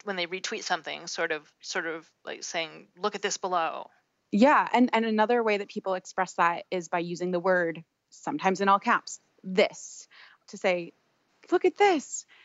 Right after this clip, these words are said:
Speaker 2: Everyone pay attention to this." Another way that people express this with emoji, but in a little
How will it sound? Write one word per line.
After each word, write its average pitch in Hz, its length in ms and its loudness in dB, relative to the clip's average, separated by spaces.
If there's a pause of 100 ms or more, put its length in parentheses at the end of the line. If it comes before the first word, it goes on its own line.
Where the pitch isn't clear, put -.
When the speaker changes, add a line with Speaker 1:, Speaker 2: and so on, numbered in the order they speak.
(400)
Speaker 2:
Everyone 311 640 2 (500)
pay 320 160 2
attention 339 320 2
to 311 80 -4
this." 254 420 2 (240)
Another 226 400 4
way 220 140 2
that 214 100 -6
people 202 220 -4
express 175 340 -4
this 170 260 -6
with 165 120 -8
emoji, 170 760 4
but 180 140 2
in 170 140 4
a 165 80 2
little 165 400 2